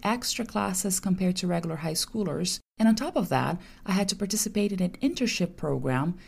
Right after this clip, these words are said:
to get my professional degree. So, besides regular classes in the morning, internship in the afternoon and evenings, alternated with English classes twice a week, I only got to dedicate most of my available time to Spanish during my ninety-minute Saturday classes.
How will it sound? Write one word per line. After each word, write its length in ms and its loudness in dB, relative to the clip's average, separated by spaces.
to 100 -2
get 140 4
my 80 8
professional 560 0
degree. 360 -6
So, 340 6
besides 500 0
regular 320 4
classes 440 -2
in 80 4
the 40 2
morning, 640 2
internship 500 0
in 80 2
the 100 2
afternoon 460 4
and 100 4
evenings, 540 2
alternated 540 2
with 180 -6
English 300 0
classes 420 -2
twice 380 -2
a 40 -2
week, 340 -4
I 60 4
only 220 4
got 160 0
to 60 0
dedicate 440 0
most 400 0
of 100 -4
my 120 2
available 480 -6
time 480 -2
to 120 -8
Spanish 720 -2
during 240 2
my 120 -2
ninety-minute 1040 0
Saturday 440 -2
classes. 640 -4